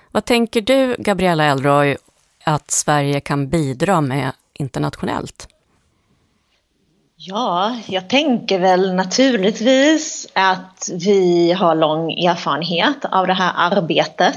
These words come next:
Speaker 2: Det är verkligen ett arbete. Eh, vi har lång erfarenhet och det har gjort att vi också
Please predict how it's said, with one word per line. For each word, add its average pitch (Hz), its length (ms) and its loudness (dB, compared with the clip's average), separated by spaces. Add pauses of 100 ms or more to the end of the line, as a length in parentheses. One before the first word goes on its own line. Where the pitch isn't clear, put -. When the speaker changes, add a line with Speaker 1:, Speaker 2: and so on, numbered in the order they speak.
(140)
Speaker 2:
Det 165 100 -4
är 160 40 -2
verkligen 160 380 -4
ett 156 120 -8
arbete. 180 760 -2 (580)
Eh, 156 340 4
vi 185 80 4
har 202 100 4
lång 214 240 4
erfarenhet 214 760 2
och 180 80 2
det 180 140 4
har 175 180 2
gjort 165 400 0
att 160 220 -2
vi 151 360 0
också - 300 -2